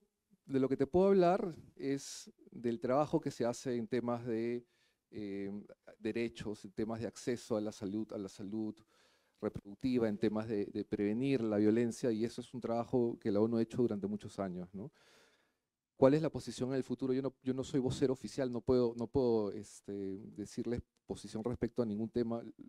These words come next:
Lo siento, entiendo tu interés. Eh, los invito nuevamente a que revisen información del trabajo que se está haciendo en esos temas, ¿no? De hecho, en el norte hay proyectos que tienen que ver con atención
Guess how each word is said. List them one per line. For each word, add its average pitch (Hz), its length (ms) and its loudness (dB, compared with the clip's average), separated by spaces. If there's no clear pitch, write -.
Lo - 160 -14
siento, 117 280 -6
entiendo 127 280 -2
tu 120 140 -8
interés. 113 440 -2
Eh, 107 260 0
los 107 200 -2
invito 120 220 -2
nuevamente 131 500 2
a - 20 -4
que 117 180 0
revisen 127 500 -4
información 113 460 -8
del 113 100 -8
trabajo 107 220 -12
que 117 60 -8
se - 60 -20
está 110 100 -12
haciendo 104 240 -6
en 107 60 -4
esos - 260 -10
temas, 98 280 -4
¿no? 101 140 -14
De 117 120 -2
hecho, - 140 -2
en 123 60 -2
el 113 140 0
norte 135 460 8
hay 113 180 2
proyectos 117 580 4
que 107 240 -10
tienen 113 280 -6
que 110 100 -6
ver 110 220 -2
con 110 280 2
atención 107 680 -2